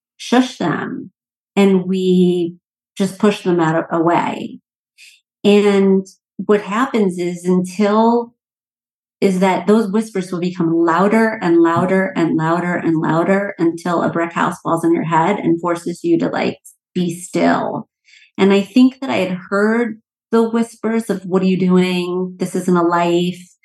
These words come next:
You're smart. You're a lawyer. You have all these things. Like, what, you know, you can, you can do, and why are you alone in a hotel room doing drugs for three days? Like, what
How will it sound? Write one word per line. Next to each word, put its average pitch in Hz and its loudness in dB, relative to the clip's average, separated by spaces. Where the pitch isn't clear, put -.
You're 185 -2
smart. 190 0
You're 160 -4
a - -4
lawyer. 190 2
You 170 -4
have 190 0
all 180 -2
these 170 -6
things. 185 4
Like, 175 -4
what, 170 -2
you 185 2
know, 170 2
you - 0
can, 214 4
you 170 0
can 175 -4
do, 220 4
and 196 0
why 185 2
are 196 0
you 190 0
alone 185 2
in 175 0
a 170 -8
hotel 175 0
room 160 4
doing 165 2
drugs 165 -2
for - -6
three - -2
days? - -10
Like, 170 0
what 190 0